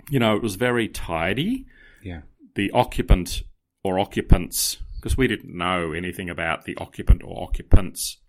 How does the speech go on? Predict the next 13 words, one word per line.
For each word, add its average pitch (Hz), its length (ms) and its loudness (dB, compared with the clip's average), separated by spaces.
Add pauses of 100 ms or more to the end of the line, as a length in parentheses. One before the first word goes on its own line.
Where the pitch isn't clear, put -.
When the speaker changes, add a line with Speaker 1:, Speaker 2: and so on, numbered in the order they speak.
(100)
Speaker 1:
of 90 240 -4
the 90 80 -6
house 87 340 -8
at 85 120 -12
this - 120 -12
point 90 240 -12
in 85 120 -14
time. 113 340 -4
But 95 160 -8 (500)
we 135 220 2
decided 104 800 -2 (1120)
to 104 100 -4
follow 110 640 0